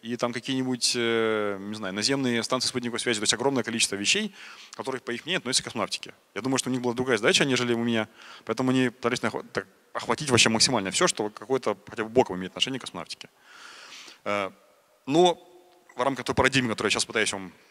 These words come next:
донести, Я выделяю только то, что, ну, как бы теоретически может попасть в космос. То есть компании, которые пытаются делать что-то, попадающее в космос. Космические аппараты и ракета. То есть, например, люди, занимающиеся, э, например, э, системами для спутников, да, это уже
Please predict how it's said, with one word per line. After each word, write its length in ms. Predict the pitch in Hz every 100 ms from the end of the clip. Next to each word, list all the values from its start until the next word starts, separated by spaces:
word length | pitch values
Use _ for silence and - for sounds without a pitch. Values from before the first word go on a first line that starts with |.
| _
донести, 460 | 107 117 117 214 214 - _ _ _ _ _ _ _ - - -
Я 180 | 113 135
выделяю 260 | 131 123
только 180 | 117 113
то, 120 | -
что, 280 | - 131 120 - - _ -
ну, 80 |
как 140 | 117 104
бы 100 | 113
теоретически 480 | 131 120 151 - 104
может 200 | 117 -
попасть 300 | 113 113 -
в 80 |
космос. 340 | - - - -
То 520 | _ _ _ _ -
есть 100 | -
компании, 380 | 113 107 196 185
которые 220 | 113 117
пытаются 280 | 110 123 117
делать 180 | 120 156
что-то, 240 | 135 113
попадающее 580 | - - 110 107 117 113
в 60 |
космос. 360 | - 87 85 - - - - -
Космические 380 | - - 127 -
аппараты 300 | 107 143 180
и 40 | 110
ракета. 340 | 104 85 80 - _ _ - - - - -
То 60 | -
есть, 100 | 107
например, 300 | 123 131 127
люди, 400 | 147 131 113 107
занимающиеся, 800 | 107 120 127 120 120 - 113 104 92 - -
э, 140 | 98
например, 340 | 95 98 110 104
э, 380 | 101 101 101 98
системами 480 | 120 - 127 113
для 400 | 107 104 101 98
спутников, 460 | 95 220 - 147 95
да, 120 | 110
это 200 | 143 -
уже 280 | 117 123 120